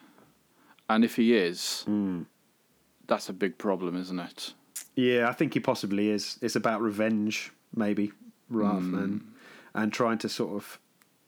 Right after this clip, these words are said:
Speaker 2: undo the, or, or deal with the trauma that he suffered earlier on in his life as a character when his,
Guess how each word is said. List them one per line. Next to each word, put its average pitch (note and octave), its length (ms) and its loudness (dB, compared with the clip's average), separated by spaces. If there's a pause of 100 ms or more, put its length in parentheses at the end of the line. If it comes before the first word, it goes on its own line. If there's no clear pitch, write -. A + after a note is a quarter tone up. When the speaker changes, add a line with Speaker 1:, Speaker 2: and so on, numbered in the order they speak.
Speaker 2:
undo G#2 440 2
the, E2 160 -10 (380)
or, A#2 100 0
or A2+ 140 0
deal B2 260 2
with G#2+ 140 0
the A2+ 80 0
trauma A2 380 2
that F#2 140 -2
he G#2+ 100 0
suffered G#2 460 -2 (140)
earlier G#2+ 280 2
on G#2+ 100 0
in G2+ 100 0
his G#2 280 -2
life G2+ 420 -4
as A2+ 120 -4
a G#2+ 40 0
character G#2+ 380 -2
when G2 120 0
his, G2+ 240 -2